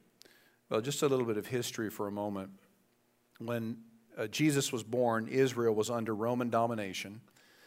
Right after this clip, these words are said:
Um, but overall, things were pretty good. It was during the period called the, the Pax Romana, which was Latin for, uh, Roman peace,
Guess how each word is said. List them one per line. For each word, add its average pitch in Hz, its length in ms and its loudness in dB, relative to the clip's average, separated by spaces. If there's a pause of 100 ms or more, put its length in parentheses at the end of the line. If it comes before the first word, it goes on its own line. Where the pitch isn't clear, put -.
(360)
Um, 113 220 4
but 139 120 10
overall, 185 400 12
things 175 280 4
were 147 80 4
pretty 147 260 4
good. 117 240 6
It 101 80 0
was 110 140 -4
during 156 200 4
the 147 60 0
period 151 520 4
called 117 340 6
the, 117 100 -2
the 120 120 -4
Pax - 440 6
Romana, 156 540 10
which 117 240 2
was 113 140 -6
Latin 135 340 6
for, 113 500 0
uh, 110 80 -2
Roman 131 420 4
peace, 185 560 2